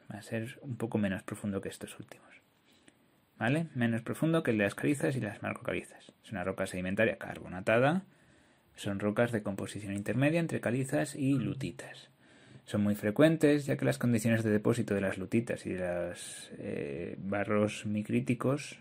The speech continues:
son semejantes. También son frecuentes los depósitos alternados de calizas y margas.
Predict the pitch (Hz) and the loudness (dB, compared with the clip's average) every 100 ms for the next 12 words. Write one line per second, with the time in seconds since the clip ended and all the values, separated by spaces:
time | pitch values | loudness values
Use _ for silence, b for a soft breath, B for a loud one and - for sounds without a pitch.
0 | - - 104 104 - 98 90 120 113 - | -18 -12 -8 -6 -4 -4 0 2 2 0
1 | 76 - - - - b b b b b | -4 -6 -10 -16 -20 b b b b b
2 | b b _ 139 143 135 131 123 127 127 | b b _ 6 8 8 6 4 4 6
3 | 123 127 123 101 101 101 101 104 101 101 | 4 4 2 0 0 0 0 0 0 0
4 | 101 104 104 113 107 98 107 117 - 92 | 0 2 4 2 2 2 2 0 -2 -6
5 | 85 - - - | -8 -10 -16 -20